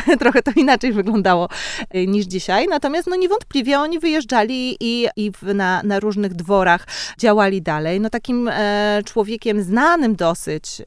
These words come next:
który terminował u Paula Tremo, który się tam uczył, był, em, Jan Szytler, którego dzisiaj znamy jako takiego jednego z, e, prekursorów książek kulinarnych.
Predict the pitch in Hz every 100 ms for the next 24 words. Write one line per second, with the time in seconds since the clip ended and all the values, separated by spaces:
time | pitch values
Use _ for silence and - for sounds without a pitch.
0 | - - 220 208 190 165 - - - 208
1 | 196 196 196 208 190 175 160 170 180 170
2 | 170 185 165 160 - 165 175 180 175 -
3 | 196 - 185 180 170 180 - 170 170 170
4 | 180 180 185 185 - 196 185 190 208 202
5 | 190 190 185 202 190 185 202 196 190 196
6 | 180 185 196 196 190 185 - - 185 -
7 | - 240 - 214 - 233 233 - - 247
8 | 214 202 - 202